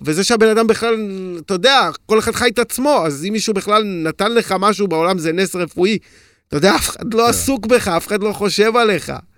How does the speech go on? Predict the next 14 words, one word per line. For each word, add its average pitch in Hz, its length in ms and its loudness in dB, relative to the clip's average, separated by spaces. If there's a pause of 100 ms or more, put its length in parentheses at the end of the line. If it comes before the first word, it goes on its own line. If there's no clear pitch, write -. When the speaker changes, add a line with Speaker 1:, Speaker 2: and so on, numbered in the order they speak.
(480)
Speaker 2:
כולם 120 340 -4
ב-, 110 60 -4 (340)
כולם 135 200 0
Speaker 1:
אתה 139 80 2
יודע - 60 2
Speaker 2:
חווים 123 320 2
מה 147 100 0
שאתה 139 180 0
חווה 135 400 2
ויותר 127 460 2
ופחות, 131 420 -2
זה 120 80 0
לא - 40 6
Speaker 1:
כן. 311 280 6